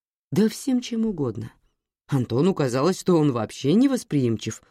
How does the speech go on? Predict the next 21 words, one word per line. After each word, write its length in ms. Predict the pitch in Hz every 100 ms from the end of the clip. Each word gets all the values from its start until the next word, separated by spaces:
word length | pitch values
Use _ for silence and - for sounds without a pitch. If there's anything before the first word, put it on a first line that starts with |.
| -
к 60 |
ароматам. 580 | 156 175 160 107 - - _ _ _ _ _ _ _ -
Особенно 440 | 110 135 131 135
после 280 | 131 131 139
математички, 880 | 143 147 170 185 - 113 - - - _ _ _ _ _
которая 340 | - 120 151 147
несла 520 | 151 170 - 190 160
за 120 | 135
собой 340 | - 160 160
такой 560 | - - 180 - 196 143
шлейф 500 | - - 160 170 113
духов, 600 | 104 160 - 294 208 - _ _ _
что 200 | - -
голова 380 | 185 196 240 269
начинала 480 | 208 147 147 135 117
кружиться. 600 | 117 180 127 - - 127 _ _ _ -
И 200 | 175 156
рубашка 440 | 151 175 170 180
тоже 400 | - 226 165 123
пахла 340 | 123 147 -
математичкой, 800 | 123 131 156 156 247 247 - 120